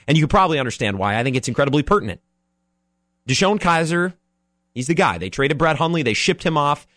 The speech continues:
and they're rolling with DeShone Kizer and Tim Boyle, and that was all on Brian Gutekunst. Now, he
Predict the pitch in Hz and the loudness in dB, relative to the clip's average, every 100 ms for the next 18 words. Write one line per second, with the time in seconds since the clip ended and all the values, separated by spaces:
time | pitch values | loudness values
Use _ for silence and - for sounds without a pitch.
0 | _ - 123 120 139 135 123 - 104 131 | _ -6 -2 2 2 2 -2 -4 -2 0
1 | 135 139 120 113 117 - _ - 110 98 | 0 0 0 0 -2 -4 _ -6 -4 -2
2 | 120 113 110 104 113 143 185 170 185 196 | 0 2 2 2 0 0 0 2 2 2
3 | 160 - 139 170 151 156 151 139 135 127 | -2 -4 -2 0 0 -2 0 0 0 -2
4 | 139 120 95 135 117 - - 196 208 214 | -2 -4 -2 -2 -2 -4 -8 0 2 2
5 | 190 | 0